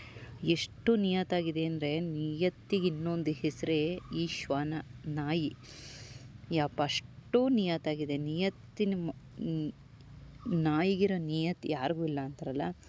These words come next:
ಅದಂತೂ ಹಂಡ್ರೆಡ್‌ಗೆ ಟೂ ಹಂಡ್ರೆಡ್ ನಿಜ. ಇದ್ರ ವಿಶೇಷನೇ ಒಂಥರ ತುಂಬಾನೇ ಡಿಫ್ರೆಂಟು. ಯಾರನ್ನೂ ಮನೆ ಹತ್ರ ಸೇರ್ಸಲ್ಲ ನಾವಿಲ್ಲ ಅಂದ್ರೆ. ಮತ್ತೆ ನಾವೇನೋ ಒಳಗಡೆ ಇದ್ರೆ ಯಾರಾರ ಬಂದ ತಕ್ಷಣ,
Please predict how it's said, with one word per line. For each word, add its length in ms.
ಅದಂತೂ 580
ಹಂಡ್ರೆಡ್‌ಗೆ 680
ಟೂ 200
ಹಂಡ್ರೆಡ್ 480
ನಿಜ. 220
ಇದ್ರ 220
ವಿಶೇಷನೇ 760
ಒಂಥರ 360
ತುಂಬಾನೇ 540
ಡಿಫ್ರೆಂಟು. 640
ಯಾರನ್ನೂ 480
ಮನೆ 240
ಹತ್ರ 180
ಸೇರ್ಸಲ್ಲ 480
ನಾವಿಲ್ಲ 440
ಅಂದ್ರೆ. 420
ಮತ್ತೆ 240
ನಾವೇನೋ 300
ಒಳಗಡೆ 460
ಇದ್ರೆ 260
ಯಾರಾರ 380
ಬಂದ 420
ತಕ್ಷಣ, 340